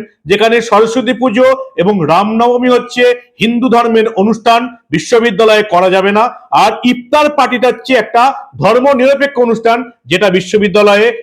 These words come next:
খুব বড় আকারে করা যাবে। এখনো বলবেন আপনি পশ্চিমবঙ্গে বাস করেন? সত্যি আপনি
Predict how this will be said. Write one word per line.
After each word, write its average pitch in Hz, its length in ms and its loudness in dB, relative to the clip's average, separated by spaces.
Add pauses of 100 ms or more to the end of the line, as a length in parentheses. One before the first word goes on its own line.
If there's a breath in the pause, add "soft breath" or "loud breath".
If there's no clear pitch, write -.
(120)
খুব 226 120 0 (180)
বড় 233 160 4 (140)
আকারে 175 320 0
করা 131 180 0
যাবে। 104 140 -10 (300)
এখনো 202 360 0
বলবেন 226 260 2 (120)
আপনি 175 200 -2 (460)
পশ্চিমবঙ্গে 202 560 0
বাস 190 160 0
করেন? 185 160 -4 (1600)
সত্যি 214 360 -6
আপনি 240 120 0